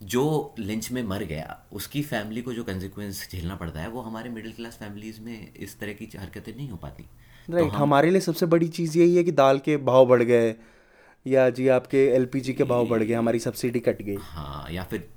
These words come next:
Speaker 1: कोई नया टैक्स में इशू आ गया, तो हमारे पैसे ज़्यादा कट, या
Speaker 2: These again are very valid issues, लेकिन still
Speaker 1: एपैथी को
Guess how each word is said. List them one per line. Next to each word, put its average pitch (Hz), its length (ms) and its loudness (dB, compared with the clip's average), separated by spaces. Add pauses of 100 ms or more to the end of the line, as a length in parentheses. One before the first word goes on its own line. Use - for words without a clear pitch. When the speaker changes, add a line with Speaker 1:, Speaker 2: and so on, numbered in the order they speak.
Speaker 1:
कोई 104 160 -4
नया 92 240 -2
टैक्स - 600 -10 (140)
में 95 240 -8
इशू 87 220 -10
आ 85 120 -4
गया, 90 160 -6
तो 90 140 -8
हमारे 95 240 -4
पैसे 95 340 -6
ज़्यादा 82 320 -8
कट, - 40 -20 (580)
या 135 140 -10 (640)
Speaker 2:
These 165 220 -2
again 240 260 -2
are 269 160 -2
very 196 260 0
valid 127 280 0
issues, 117 280 -6 (140)
लेकिन 123 360 -4 (100)
still - 300 -2 (320)
Speaker 1:
एपैथी 165 460 -6
को - 260 -8